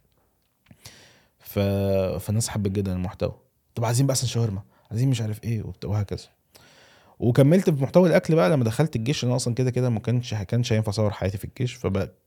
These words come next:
<laughs> رك-، ركزت في ال-، في محتوى الأكل وفترة، في ال-، فترة الجيش دي.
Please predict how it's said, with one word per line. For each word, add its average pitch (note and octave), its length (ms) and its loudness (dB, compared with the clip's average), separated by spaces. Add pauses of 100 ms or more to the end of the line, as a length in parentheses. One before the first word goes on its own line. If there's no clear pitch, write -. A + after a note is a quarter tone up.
(120)
<laughs> - 320 -10
رك-، G#2 260 -6
ركزت D3+ 640 6
في A#2 220 4
ال-، F#2 560 -2 (520)
في - 80 -6
محتوى C3+ 440 6
الأكل F#3 600 2 (260)
وفترة، A2+ 400 0
في - 280 -10
ال-، G2 240 -2
فترة G#2 280 -2
الجيش F#2 260 -4
دي. A#2 120 -14